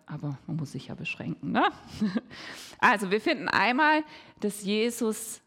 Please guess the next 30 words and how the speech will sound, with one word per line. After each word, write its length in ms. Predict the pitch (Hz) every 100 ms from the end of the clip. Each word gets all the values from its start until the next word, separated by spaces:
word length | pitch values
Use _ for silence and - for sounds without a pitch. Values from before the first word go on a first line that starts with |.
| _
von 320 | - 165 156
sich 260 | 139 175 -
spricht. 640 | - 285 415 - - - - -
Na, 140 | 220 285 -
haben 80 | 202
wir 100 | 190
schon 140 | 185
gesehen, 340 | 175 175 254 285
"Ich 160 | 175 -
bin 100 | 165
der 140 | 147
Weinstock." 640 | 151 190 214 - 311 415 - - - - - _
Dann 160 | 185 170
sagt 280 | 170 -
er, 240 | 180 175 175 - - -
"Der 100 | 156
Vater", 920 | - 156 160 190 247 285 302 381 370
also 220 | 196 170 156
Gott, 600 | - 175 240 - - -
"ist 340 | 185 180 - -
der 240 | 165 147
Weinbauer" 880 | 151 160 175 185 165 180 262 285 -
oder 260 | 175 170 156
Weingärtner, 800 | 170 175 175 202 - - 240 214
heißt 240 | 214 -
es 140 | 208
auch 160 | - 190
in 80 | 185
manchen 420 | 185 180 - 185
Übersetzungen. 960 | 180 180 - 160 - 190 180 170 180